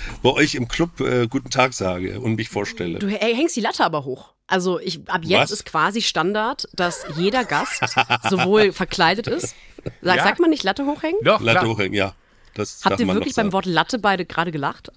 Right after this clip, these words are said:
Speaker 1: Nein,
Speaker 2: Einfach
Speaker 1: ich hab über Hochhängen, Standard Hochhängen gelacht, weil ich das selber für mich nicht so empfinde.
Speaker 2: Ach so,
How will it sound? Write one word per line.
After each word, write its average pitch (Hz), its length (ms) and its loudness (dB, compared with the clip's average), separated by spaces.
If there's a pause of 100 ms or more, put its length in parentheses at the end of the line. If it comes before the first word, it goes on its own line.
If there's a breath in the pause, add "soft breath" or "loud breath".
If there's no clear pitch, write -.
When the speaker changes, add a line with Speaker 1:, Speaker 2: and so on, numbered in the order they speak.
Speaker 1:
Nein, 170 120 4 (100)
Speaker 2:
Einfach 123 260 -6
Speaker 1:
ich 123 160 2
hab 143 140 2
über 135 340 2
Hochhängen, 101 540 0 (380 soft breath)
Standard 127 460 0
Hochhängen 98 360 -2
gelacht, 85 320 -8 (340 loud breath)
weil 113 160 -2
ich 127 100 -4
das 120 200 0
selber 120 240 0
für 127 120 -2
mich 123 220 -4
nicht 151 160 -4
so 170 160 -2
empfinde. - 500 -2
Speaker 2:
Ach - 40 -2
so, 190 360 2